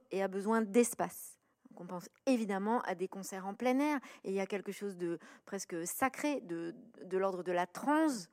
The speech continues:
finalement, à partager à la fois d'une façon vibratoire et en même temps de l'écoute de l'autre. Parce que ce cerveau, euh, apte à faire de l'improvisation, c'est aussi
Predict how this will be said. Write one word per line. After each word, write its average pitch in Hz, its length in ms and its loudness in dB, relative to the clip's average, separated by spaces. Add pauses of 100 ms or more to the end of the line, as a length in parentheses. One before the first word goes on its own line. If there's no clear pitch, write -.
(160)
finalement, 202 460 2
à 233 80 4
partager 208 360 -2 (100)
à 269 120 6
la 262 120 4
fois 247 240 0
d'une 208 160 -2
façon 190 280 -6 (240)
vibratoire 226 840 6 (340)
et 214 140 4
en 214 80 4
même 214 160 2
temps 254 160 6
de 233 100 4
l'écoute 196 420 -2
de 226 120 0
l'autre. 311 300 2
Parce - 180 -4
que 233 160 0 (360)
ce - 220 -2
cerveau, 254 500 2 (480)
euh, 196 200 0 (140)
apte - 480 0 (100)
à 208 80 -2
faire 220 140 -2
de 196 80 0
l'improvisation, 196 680 -2 (160)
c'est 285 240 0
aussi 277 380 0